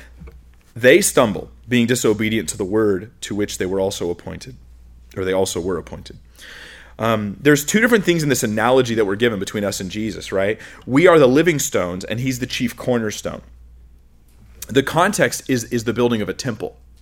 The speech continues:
is that we're a, a royal house and a holy priesthood and all this. We're, we're a temple. The, um, the chosen by God and precious, the idea here is that God has chosen you,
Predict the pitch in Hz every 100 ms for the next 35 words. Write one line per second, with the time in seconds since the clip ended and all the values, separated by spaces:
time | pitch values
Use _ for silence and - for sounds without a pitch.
0 | - - - - - - - - 117 104
1 | 104 120 107 98 101 98 113 113 107 101
2 | 98 - - 127 107 104 104 90 120 110
3 | - - 123 113 123 95 101 90 - 139
4 | 123 120 110 - 160 - - - - -
5 | - - 71 - 117 135 131 123 117 107
6 | 98 - - - - - 131 131 - 196
7 | 208 208 180 139 131 127 120 104 - 165
8 | 185 113 101 131 123 120 127 135 131 120
9 | 107 110 101 - - 120 151 143 165 156
10 | - 131 117 107 101